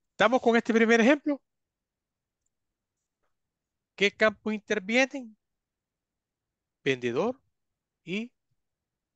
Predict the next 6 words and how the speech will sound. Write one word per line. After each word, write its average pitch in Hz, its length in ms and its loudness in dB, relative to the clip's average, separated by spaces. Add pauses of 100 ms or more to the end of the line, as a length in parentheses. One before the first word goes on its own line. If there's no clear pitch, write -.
(1200)
total 135 320 -12
de 135 100 -12
cobrado. 131 380 -8 (2250)
Vaya. - 180 -20 (460)
Resumen, 123 560 -8
mira. 147 200 -16